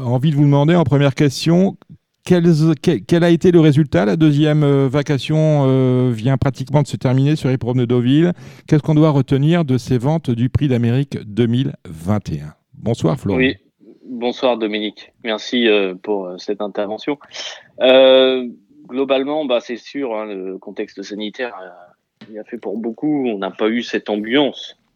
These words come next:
Speaker 2: hein, même dans Radio Balance, on n'est pas au salon des étalons.
Speaker 1: Ah non, c'était un
Speaker 2: Ou
Speaker 1: peu la, on était un peu la foire à tout, hein, c'était le truc, euh, voilà, on était au ra-, au haras de Sassy, hein.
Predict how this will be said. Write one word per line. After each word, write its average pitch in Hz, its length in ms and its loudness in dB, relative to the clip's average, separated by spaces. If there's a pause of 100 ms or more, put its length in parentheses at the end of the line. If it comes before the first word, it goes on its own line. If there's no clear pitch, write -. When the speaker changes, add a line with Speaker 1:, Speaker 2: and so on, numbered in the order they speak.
(140)
Speaker 2:
hein, 113 180 -14
même 95 240 -6
dans 92 100 -6
Radio 95 200 -6
Balance, 113 400 -4
on - 40 -10
n'est 180 60 -8
pas 104 120 -8
au 101 80 -2
salon 104 320 -12
des 196 160 -16
étalons. 135 480 -6
Speaker 1:
Ah 101 220 -2
non, 120 140 2
c'était 117 240 -2
un 117 80 4
Speaker 2:
Ou - 20 2
Speaker 1:
peu 131 120 2
la, 113 180 0
on 104 280 -6
était 107 200 -8
un 123 80 -4
peu 165 160 0
la 120 100 -2
foire 139 280 -8
à 139 80 -4
tout, 147 280 -2
hein, 117 80 0
c'était 107 300 -4
le 101 140 -2
truc, 131 300 -6
euh, 92 240 -8 (480)
voilà, 107 220 0
on 82 400 0
était 87 160 -2
au 92 120 2
ra-, 98 180 -4 (120)
au 101 120 0
haras 107 220 0
de - 40 -20
Sassy, 127 500 -2
hein. 98 280 -6